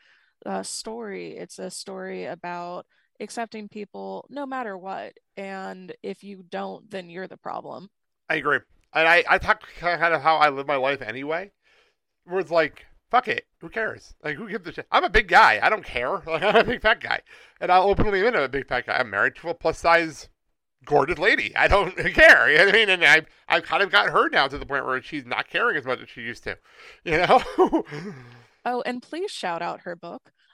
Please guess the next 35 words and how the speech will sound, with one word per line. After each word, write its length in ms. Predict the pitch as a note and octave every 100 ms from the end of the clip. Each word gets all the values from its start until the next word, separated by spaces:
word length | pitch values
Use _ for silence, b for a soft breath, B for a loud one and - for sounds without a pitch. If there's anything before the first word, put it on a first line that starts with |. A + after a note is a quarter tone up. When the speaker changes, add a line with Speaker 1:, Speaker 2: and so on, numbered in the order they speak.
| _
Speaker 1:
I 160 | G#3 G#3+
am 260 | G#3+ G3+ -
Speaker 2:
I 140 | F3+
Speaker 1:
really 340 | F3+ G3+ G#3 F#3+
excited 500 | - G3 F3+ F3 -
for 220 | - D3
that. 240 | - C#3+ -
Speaker 2:
Oh, 0 |
Speaker 1:
So. 240 | - D#3 F3
Speaker 2:
well, 160 | F#3
I'll 140 | F#3 F#3
definitely 420 | E3+ F3+ F3+ D#3+
do 60 |
that 160 | D3+ C#3+ D3
always. 500 | C3 C3 C3 C#3+ D3
Uh, 100 | C3+
my 160 | C#3+
wife, 220 | C#3 C#3
Mandy, 340 | C#3 C#3 C#3 F3
she'll 140 | -
be 100 | C#3+
on 140 | C3+ C3+
the 80 |
show 240 | B2+ D3+ C#3+
later 200 | C#3+ D3+
in 40 |
the 80 | C#3
season, 380 | - C#3+ E3+ G3
of 100 | D#3
course. 300 | - C#3+ F#3 - B B B B B - -
As 100 | F3+
a 20 |
matter 140 | G#3+
of 40 | G3
fact, 240 | F#3 D3+